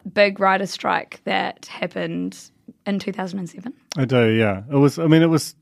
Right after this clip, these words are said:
Speaker 2: it was massive news, but it weirdly, I mean, I think it sort of felt bigger and more consequential then because television was still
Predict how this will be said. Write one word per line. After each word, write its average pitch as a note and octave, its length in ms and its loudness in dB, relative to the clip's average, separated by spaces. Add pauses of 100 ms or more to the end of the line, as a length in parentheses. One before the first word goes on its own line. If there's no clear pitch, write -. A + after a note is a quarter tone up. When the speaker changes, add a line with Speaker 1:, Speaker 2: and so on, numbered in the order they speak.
(240)
Speaker 2:
it - 420 -10
was C#3+ 140 4
massive F3+ 420 -2
news, D3+ 640 -2
but D3+ 200 0
it D3+ 200 -6
weirdly, D#3+ 640 2 (1040)
I E3+ 80 4
mean, D#3+ 140 8
I D#3 80 6
think F3 160 -2
it C#3+ 60 -6
sort F#3 140 2
of E3+ 60 0
felt D3 320 0
bigger C#3 300 4
and B2 100 4
more B2+ 140 2
consequential B2+ 680 -2
then A#2 180 2
because A2 280 -4
television A#2 520 2
was A2+ 120 -4
still A2+ 500 2